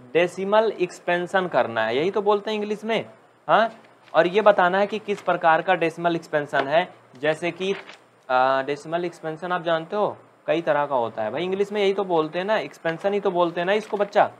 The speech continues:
हाँ, देखो, कई तरह का होता, मतलब एक तो टर्मिनेटिंग होता है,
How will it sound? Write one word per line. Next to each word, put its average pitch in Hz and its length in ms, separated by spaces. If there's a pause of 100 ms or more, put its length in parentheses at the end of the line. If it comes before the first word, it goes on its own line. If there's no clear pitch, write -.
(400)
हाँ, 202 260 (1200)
देखो, 170 340 (480)
कई 180 140
तरह 202 280
का 208 100
होता, 196 300
मतलब 202 460 (240)
एक 170 160
तो 208 100
टर्मिनेटिंग 202 640
होता 190 260
है, 170 180